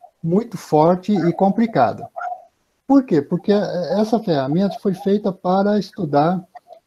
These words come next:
é, expoente crítico, tá? Então, é, se, se fosse uma situação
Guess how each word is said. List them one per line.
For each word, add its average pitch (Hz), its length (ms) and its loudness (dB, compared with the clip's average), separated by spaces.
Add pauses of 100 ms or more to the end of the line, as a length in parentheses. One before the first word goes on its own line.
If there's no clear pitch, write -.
(160)
é, 156 200 -2
expoente 190 540 0
crítico, 156 720 -2 (220)
tá? 127 300 -6 (200)
Então, 165 500 0
é, 135 300 0 (1120)
se, 214 220 2
se 233 160 0
fosse 262 440 2
uma 156 420 0
situação 135 760 -2